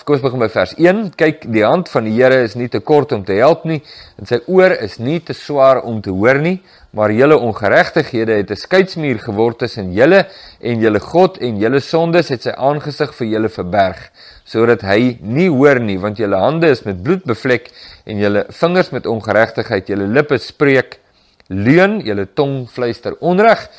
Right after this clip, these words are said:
En dan verduidelik God in daardie trant die situasie in Israel verder. Nou, ek let op, in vers agt byvoorbeeld sal daar iets staan soos,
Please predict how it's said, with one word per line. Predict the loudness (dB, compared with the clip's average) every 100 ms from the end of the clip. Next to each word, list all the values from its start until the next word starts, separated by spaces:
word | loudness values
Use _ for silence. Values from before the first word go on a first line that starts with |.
| -20 -20 _
En | -4 -4 -6 _ _ _ -4
dan | 2 2 0 -8 _ _ _ _ -12
verduidelik | -6 0 2 4 2 0
God | -2 -4 -4
in | -6 0
daardie | 4 4 2 0 -2
trant | -2 -2 -10 -12
die | -6 -6 -4
situasie | -6 -4 -2 2 2 2 -2 -8 -8
in | -6 -6 -4 -2
Israel | -2 -2 -6 -4 -6 -8 -12 _ _ _ _ _ _ _ 0
verder. | 4 6 4 -2 -10 _ _ _ -4
Nou, | 2 4 4
ek | 4
let | 2 4 0
op, | -2
in | -4
vers | -2 -4 -4
agt | -2 -2 -2 -4
byvoorbeeld | -2 -4 -4 -2
sal | -2 -2
daar | -2
iets | -6
staan | -2 -2 -2
soos, | -6 -6